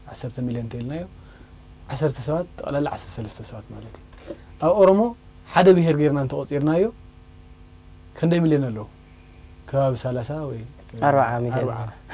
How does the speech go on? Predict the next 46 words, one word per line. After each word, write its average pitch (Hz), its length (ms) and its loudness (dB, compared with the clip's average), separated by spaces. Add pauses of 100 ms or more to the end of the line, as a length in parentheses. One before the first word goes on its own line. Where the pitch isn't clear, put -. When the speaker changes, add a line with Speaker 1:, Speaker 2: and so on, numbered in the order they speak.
(140)
Speaker 1:
ክኾን 147 280 -2
እዮም። - 180 -8 (220)
Speaker 2:
አዎ። 127 200 -2
Speaker 1:
ስለዚ 160 280 2
ሰላሳን 151 420 -2
ግዛዕን 131 300 -4
ይኾን 117 220 -10
ኣሎ 101 180 -12
ማለት 98 300 -18
እዩ። - 100 -20 (540)
ኣብ 196 220 8 (340)
ቤት 175 200 2
ምኽሪ 202 240 2 (480)
ህዝቢ 147 260 -4
ተወከልቲ 175 400 0 (140)
በሊፆም 196 460 6
ኻስ 240 220 4 (720)
መይስካ 151 300 2
ኣብቲ 208 260 4
ፌደሬሽን 151 460 2
ከዓ 156 160 -6
ትብለፅ 120 340 -6
ማለት - 260 -14
እዩ። - 140 -20
ስለዚ 165 260 0
ምንም 262 200 6
ክትገብር 170 240 4
Speaker 2:
ተመሳሳሊ 302 360 8
Speaker 1:
ኣይትኽእልን። 214 260 4
Speaker 2:
ሕጊ 175 100 4
ግን 175 120 8
ንምንታይ 156 360 6
እዩ? 139 140 2 (640)
ማሲ 160 280 4
ሱ-፣ 202 240 4
ሱ - 160 -8
ክርኢ 247 220 6
ግዜ 185 140 8
ይከኣለ 151 280 8
እቲ 139 120 0
ፌደሬሽን 131 420 2
ሸዑ? - 120 -8 (420)
Speaker 1:
<clears throat> 123 380 0
ሕዚ 190 180 4
እንታይ 196 220 2
እዩ 190 100 10